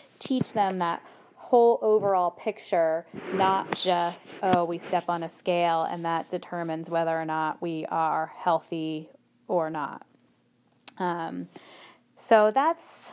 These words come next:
what I wanted to talk about today. You know, I think I'm finally at a place where I love and accept myself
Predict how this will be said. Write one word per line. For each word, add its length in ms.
what 180
I 80
wanted 360
to 60
talk 320
about 420
today. 760
You 100
know, 80
I 80
think 240
I'm 140
finally 560
at 100
a 60
place 440
where 140
I 120
love 400
and 100
accept 320
myself 720